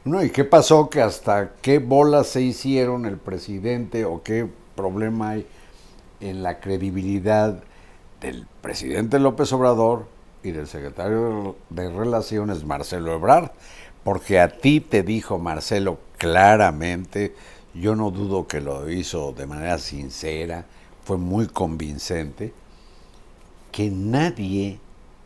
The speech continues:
le solicitó que abriera la embajada de México en Perú para asilar al, al pillastre este. <clears throat>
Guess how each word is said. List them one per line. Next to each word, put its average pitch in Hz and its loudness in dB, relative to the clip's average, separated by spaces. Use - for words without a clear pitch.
le 92 -2
solicitó 90 -6
que 90 -4
abriera 92 -4
la 85 -4
embajada 78 -6
de 64 -12
México 87 -8
en 76 -8
Perú 87 -6
para 76 -4
asilar 78 -6
al, 69 -12
al 62 -14
pillastre 73 -10
este. - -20
<clears throat> 170 8